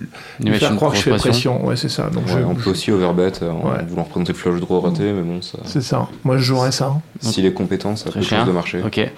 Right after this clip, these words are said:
Speaker 1: Donc on va, on va bet, on va reprendre le lead, on va, on va bet huit cent mille.
Speaker 2: Ouais.
Speaker 1: Dans un million quatre, donc, euh, plus de mi-pot.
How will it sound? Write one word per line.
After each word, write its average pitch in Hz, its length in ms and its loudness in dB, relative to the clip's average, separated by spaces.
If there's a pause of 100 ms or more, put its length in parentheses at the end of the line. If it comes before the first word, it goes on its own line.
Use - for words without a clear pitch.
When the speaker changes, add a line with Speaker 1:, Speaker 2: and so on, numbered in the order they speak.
(600)
Speaker 1:
Donc 123 140 -2
on 123 40 4
va, 127 300 6
on 127 40 4
va 117 120 6
bet, 170 240 4
on 135 60 4
va 104 80 4
reprendre 127 260 2
le 127 60 4
lead, 165 160 2
on 131 40 4
va, 104 120 4 (100)
on 120 80 -2
va 110 100 6
bet 135 160 2 (140)
huit 120 220 4
cent 156 180 2
mille. 135 300 2 (320)
Speaker 2:
Ouais. 127 200 2 (680)
Speaker 1:
Dans 110 260 4
un 127 100 4
million 131 260 4
quatre, - 440 0 (320)
donc, 101 180 -6
euh, 92 600 4
plus - 180 -4
de 104 60 4
mi-pot. 107 320 2